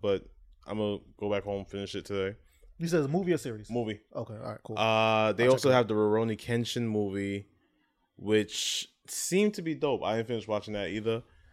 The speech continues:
Speaker 1: But, um, I always feel iffy when it comes to, um, Netflix making realistic versions of things that are usually, like, animes and shit. 'Cause especially after, um,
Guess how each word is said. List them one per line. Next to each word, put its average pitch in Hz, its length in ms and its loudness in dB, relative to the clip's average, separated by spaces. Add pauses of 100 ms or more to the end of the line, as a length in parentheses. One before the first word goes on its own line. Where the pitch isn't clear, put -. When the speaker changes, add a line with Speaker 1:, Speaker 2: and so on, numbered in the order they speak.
(220)
Speaker 1:
But, 110 400 6
um, 107 480 4 (260)
I 113 140 4
always 123 300 4
feel 117 200 -4
iffy 113 280 -4
when 107 100 -2
it 104 80 -2
comes 101 280 -6
to, 104 140 0
um, 95 600 -2
Netflix 104 680 -2 (320)
making 104 300 0
realistic 98 520 -2
versions 98 600 -2
of 95 400 0
things 98 300 -4
that 87 160 -2
are 85 80 -2
usually, 92 360 -6
like, 87 300 -6
animes 82 520 -8
and 87 100 -16
shit. 62 320 -16 (380)
'Cause 95 200 -2
especially 101 460 -4
after, 95 260 -2
um, 87 800 -4